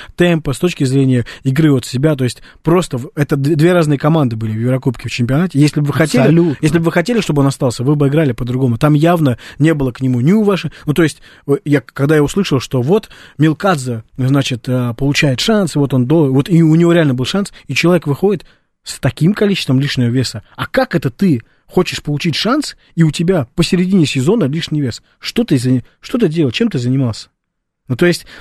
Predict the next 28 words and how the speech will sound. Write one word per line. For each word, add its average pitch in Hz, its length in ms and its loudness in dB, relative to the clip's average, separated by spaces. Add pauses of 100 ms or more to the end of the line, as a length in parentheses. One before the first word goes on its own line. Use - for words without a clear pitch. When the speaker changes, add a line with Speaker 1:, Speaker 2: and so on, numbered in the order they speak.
(160)
Speaker 1:
и 170 140 4
это 196 160 0
для 165 120 2
меня 185 200 2
показатель 151 640 -2 (160)
того, 156 260 2
что 135 580 0 (240)
там 151 200 4
не 156 100 4
играли 156 320 0
ради 123 420 -2
тренера. 117 320 -2
И 123 100 -2
там, 156 280 0 (200)
на 139 180 2
самом 156 260 0
деле, 135 160 -2
связи 165 420 0
между 120 280 -4
тренером 127 360 0
и 120 60 -2
командой 135 400 -2
так 143 240 -4
и - 20 2
не 131 140 2
появилось. 127 760 -2 (260)
Да, 151 220 0
появилось 143 600 -2